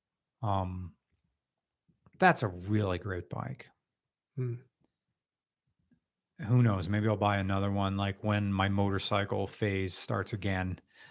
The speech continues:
Speaker 1: and I'll be <laughs> third time around buying a G S five hundred.
Speaker 2: <laughs>
Speaker 1: Um,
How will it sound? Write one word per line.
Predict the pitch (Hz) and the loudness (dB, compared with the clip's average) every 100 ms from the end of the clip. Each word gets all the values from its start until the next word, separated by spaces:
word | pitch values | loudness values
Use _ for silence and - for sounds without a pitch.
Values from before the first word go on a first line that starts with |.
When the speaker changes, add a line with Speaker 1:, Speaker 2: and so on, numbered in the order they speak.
| - | -6
Speaker 1:
and | 113 | 4
I'll | 104 104 | 6 6
be | 101 92 - - | 4 4 2 -2
<laughs> | - - - | -12 -14 8
third | 160 156 120 | 12 12 8
time | 95 151 143 | 8 8 8
around | 147 135 127 123 | 6 6 8 6
buying | 123 123 | 6 6
a | 123 | 4
G | 101 120 | 2 0
S | 127 - | 2 2
five | 135 113 | 2 2
hundred. | 113 113 - - | 2 0 -4 2
Speaker 2:
<laughs> | 123 185 156 156 131 - - | 12 12 12 10 4 -4 -2
Speaker 1:
Um, | 135 117 110 110 | 4 6 6 2